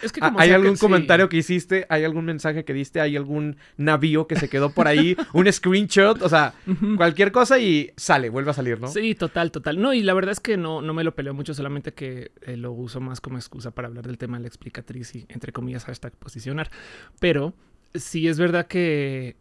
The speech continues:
Speaker 1: eh, hay tantas versiones de Ofelia que ni yo sé. Y claro que tu versión de quién eres en redes no eres tú, pero de nadie. Yo siempre he dicho, porque he dado capacitaciones de esto, de esto también a una cantidad de gente,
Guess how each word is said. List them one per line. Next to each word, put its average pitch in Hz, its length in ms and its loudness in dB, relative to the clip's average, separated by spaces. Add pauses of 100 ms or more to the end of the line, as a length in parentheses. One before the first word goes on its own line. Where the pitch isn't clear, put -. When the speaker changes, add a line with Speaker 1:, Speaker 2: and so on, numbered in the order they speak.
(240)
Speaker 1:
eh, 127 300 -10
hay 127 180 -8
tantas 156 340 -4
versiones 139 340 -8
de 147 80 -6
Ofelia 135 300 -10
que 139 80 -14
ni 123 100 -8
yo 123 140 -10
sé. - 240 -12 (240)
Y 202 360 -2 (540)
claro 147 340 -8
que 135 220 -6 (240)
tu 135 340 -6 (100)
versión 131 520 -8
de 151 80 -8
quién 135 180 -8
eres 131 220 -8
en 131 80 -8
redes 143 320 -8
no 135 240 -6
eres 139 320 -10
tú, 143 260 -6 (140)
pero 135 180 -6
de 127 120 -6
nadie. 139 420 -4 (800)
Yo 160 100 0
siempre 180 360 -2
he 175 40 0
dicho, 156 420 -8
porque 131 200 -12
he - 20 -6
dado 135 80 -6
capacitaciones 127 640 -10
de 127 60 -10
esto, - 120 -20
de 131 120 -14
esto 123 140 -14
también 131 260 -10
a - 20 -10
una 127 100 -10
cantidad 131 240 -12
de 127 40 -10
gente, 123 200 -10